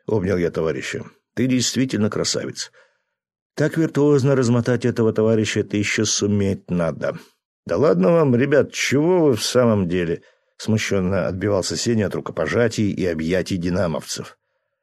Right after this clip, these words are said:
«Такое в его жизни явно впервые, вполне заслуженно. Так что я, наблюдая его триумф, невольно подумал, что всё это повторится с ним ещё неоднократно».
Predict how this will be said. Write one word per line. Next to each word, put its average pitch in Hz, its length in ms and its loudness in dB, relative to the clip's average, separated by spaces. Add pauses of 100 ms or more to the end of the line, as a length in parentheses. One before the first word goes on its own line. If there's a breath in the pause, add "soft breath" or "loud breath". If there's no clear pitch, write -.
(800)
«Такое 208 460 4
в 180 40 0
его 185 300 4
жизни 160 360 2
явно 135 460 4
впервые, 107 720 2
вполне 95 440 0
заслуженно. 82 920 -2 (100)
Так - 200 -4
что 101 400 -2 (240)
я, 87 420 -2 (540 soft breath)
наблюдая 127 440 2
его 127 200 2
триумф, 127 720 0
невольно 117 420 2
подумал, 127 640 2
что 110 280 -4
всё 123 320 0
это 123 220 0
повторится 107 800 -2
с - 140 -6
ним 107 220 2
ещё 101 400 -2
неоднократно». 87 1160 -2